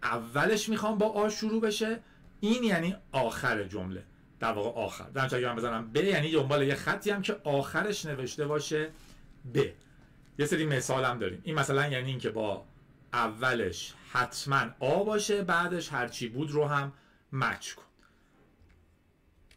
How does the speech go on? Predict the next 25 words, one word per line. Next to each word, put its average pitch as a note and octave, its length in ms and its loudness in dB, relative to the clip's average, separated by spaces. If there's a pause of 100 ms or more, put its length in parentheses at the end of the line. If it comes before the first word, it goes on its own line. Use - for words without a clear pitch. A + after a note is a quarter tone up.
(540)
این E3+ 200 0
یعنی D3 340 2
اولش B2+ 580 2
با B2 260 -2
آ C#3 200 2
شروع A3+ 340 0
بشه، A3+ 460 2 (260)
بعد F3 320 2
هرچی C#3 560 2
بود D#3 220 0
قبوله، D3 460 0
اما A3+ 220 2
آخرش E3+ 600 4
حتماً D#3 320 0
ب B2 240 2
باشه. F2+ 320 -6 (220)
یه C#3+ 100 2
خطی C3+ 280 0 (400)
با D3+ 200 -12
آ D#3+ 180 2
شروع C#3 300 -2
می‌شه A#3 400 0 (260)
و B2 140 0
با A#2 120 2 (180)
ب C#3 220 0